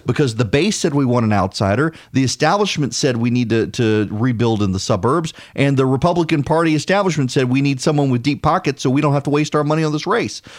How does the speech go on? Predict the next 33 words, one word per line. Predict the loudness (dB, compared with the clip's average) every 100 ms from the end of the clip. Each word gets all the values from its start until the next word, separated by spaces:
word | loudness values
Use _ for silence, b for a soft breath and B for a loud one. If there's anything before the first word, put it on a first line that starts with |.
| B
And | 0 2
that | 2 2
looked | 0 0
like | 0 0
Loeffler, | 2 0 0 0 2
not | 0 0
Collins. | 0 2 2 2
That's | 0 0 0
why | 2 2
the | 0
governor | 2 2 2 2
went | 0 0
that | 0 0
way. | 0 0
And | -2 -2
I'm | -4
gonna | -4 -6
trust | -4 -6 -4
the |
governor | -2 -2 0
on | 0
this, | 0 -2
whether | -4 -4
you | -4
do | -2
or | 0
not. | 0 0
That's | -2 -2
fine. | -2 -2
Feel | -2 -12 -6 -2 -2
free | 0 -2
to | -2
disagree. | -4 -4 -4 -2 -2 -4